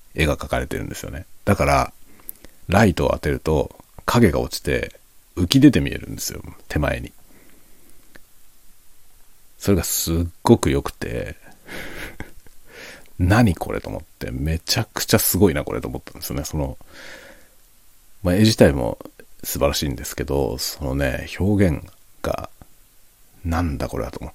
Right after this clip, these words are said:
て。で、ライティングするともう全く違うものになって見えて、で、しかもですね、そのカラーライトっていうね、エルイーディーで色、色がこうだんだん変わっていくような、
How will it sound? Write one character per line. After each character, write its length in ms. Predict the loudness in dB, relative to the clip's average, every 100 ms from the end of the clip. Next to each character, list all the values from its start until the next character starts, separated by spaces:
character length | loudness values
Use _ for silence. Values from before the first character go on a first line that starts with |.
| -12
て。 160 | -10 -10 -12 -20 -20 -20 -20 -20 -20 -20 -20 -20 _ -4
で、 100 | -2
ラ 120 | 0
イ 80 | 2
テ 120 | 4
ィ 60 |
ン 20 | 4
グ 80 |
す 100 | 2
る 80 | 2
と 120 | 4
も 260 | 4 4 0
う 180 | -2 -6
全 100 | -6
く 120 | -4 -2
違 60 | 0
う 40 |
も 120 | 0
の 100 | -2
に 60 | -4
な 60 | -10
っ 40 |
て 180 | -10 -8
見 120 | -8
え 80 | -8 -6
て、 340 | -6 -4 -10 -14 -20 -20 -20 -20 -20 -20 -20 -20 -20 -20 -18 -6
で、 100 | -4
し 100 | 2
か 140 | 4
も 120 | 4
で 80 | 0
す 140 | -6 -6
ね、 280 | -4 -4 -8
そ 140 | -10
の 80 | -6
カ 200 | -4 0
ラ 180 | 2 4
ー 20 |
ラ 120 | 4
イ 80 | 2
ト 140 | 0
っ 20 |
て 160 | -8 -8
い 60 | -8
う 40 |
ね、 200 | -6 -10 -12 -20 -20 -20 -20 -20 -18 -4
エ 80 | 2
ル 100 | 6
イ 100 | 6
ー 20 |
デ 80 | 8
ィ 60 | 6
ー 40 |
で 260 | 2 -2 -4
色、 240 | 0 2 2
色 200 | 4 4
が 200 | 4 0 -6 -10
こ 180 | -8 -2
う 20 |
だ 120 | 0
ん 60 | 0
だ 100 | 0
ん 40 |
変 120 | 0
わ 80 | -2
っ 20 |
て 140 | -2 -4
い 20 |
く 60 |
よ 100 | -4 -8
う 20 |
な、 140 | -12